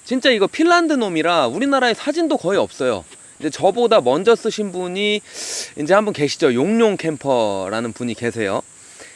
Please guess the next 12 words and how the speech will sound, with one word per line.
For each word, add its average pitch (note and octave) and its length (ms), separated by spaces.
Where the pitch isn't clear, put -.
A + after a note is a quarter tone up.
일단 D#3+ 640
어쨌든 D#3+ 360
저도 D3 280
처음 D#4+ 260
보는 B3 200
놈이니까 A#2+ 520
자세한 B3 460
설명보다는 G#3 720
일단 B3+ 200
오늘은 G3 560
한번 A3+ 320
저도 A3 460